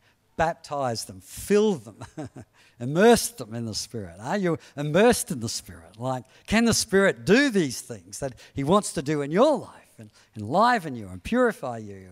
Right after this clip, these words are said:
and, and, uh, make you, uh, incredibly powerful <laughs> through Jesus? And that's the question for us, not whether we have the Spirit, or, but whether we're filled, uh, with the Spirit.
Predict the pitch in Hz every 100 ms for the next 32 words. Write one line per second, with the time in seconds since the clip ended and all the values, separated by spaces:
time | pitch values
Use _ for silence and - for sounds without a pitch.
0 | 87 95 _ _ _ _ _ _ _ 113
1 | 110 98 101 95 101 127 - 147 120 107
2 | 101 92 95 _ _ _ _ _ _ _
3 | _ - - - 170 175 139 120 - -
4 | _ _ - 160 175 165 - - - -
5 | 156 - - _ _ _ _ - 113 117
6 | 113 107 - - - - _ _ _ _
7 | _ _ _ _ _ _ _ _ _ 131
8 | 160 - - 208 - 110 113 - - -
9 | - _ 131 131 139 123 110 110 156 110
10 | - - 92 98 107 - 104 120 123 104
11 | 98 95 143 113 87 _ _ _ _ -
12 | 107 104 104 95 - - 92